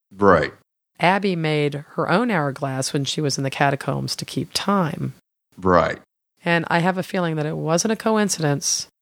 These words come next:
Speaker 2: that she did that, now that we've
Speaker 1: No.
Speaker 2: seen this one.
Speaker 1: Yeah.
Speaker 2: Mm-hmm.
Speaker 1: Interesting.
Speaker 2: I think we'll find out more soon.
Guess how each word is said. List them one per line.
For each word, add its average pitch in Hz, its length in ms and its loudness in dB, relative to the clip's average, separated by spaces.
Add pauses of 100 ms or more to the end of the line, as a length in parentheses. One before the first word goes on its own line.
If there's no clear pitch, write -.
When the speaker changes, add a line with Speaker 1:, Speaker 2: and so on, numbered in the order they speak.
(240)
Speaker 2:
that 160 380 0
she - 160 -4
did 147 200 -4
that, 165 260 -16 (400)
now 170 260 0
that 160 120 0
we've 110 100 4
Speaker 1:
No. - 100 6
Speaker 2:
seen 147 160 -4
this 135 240 -10
one. 127 200 -12 (400)
Speaker 1:
Yeah. 87 300 4 (480)
Speaker 2:
Mm-hmm. 147 360 -2 (480)
Speaker 1:
Interesting. 85 720 4 (400)
Speaker 2:
I 147 60 2
think - 240 -4
we'll 208 80 2
find 180 280 2
out 202 140 2
more 208 320 -2 (320)
soon. 135 580 0